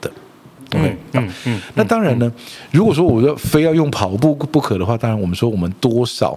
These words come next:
Speaker 1: 如果这东西太多的话，就会遇到训练相容性的问题。所以呢，我们才会说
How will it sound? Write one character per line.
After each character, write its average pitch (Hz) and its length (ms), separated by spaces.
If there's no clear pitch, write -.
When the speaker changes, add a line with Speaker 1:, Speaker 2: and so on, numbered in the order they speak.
Speaker 1:
如 117 80
果 123 80
这 139 100
东 123 140
西 113 40
太 113 220
多 101 180
的 92 80
话， 104 80
就 110 120
会 107 60
遇 107 140
到 95 240
训 113 220
练 101 160
相 92 180
容 82 180
性 90 180
的 78 100
问 87 180
题。 80 260
所 - 140
以 104 40
呢， 107 100
我 101 100
们 82 80
才 104 120
会 95 100
说 92 300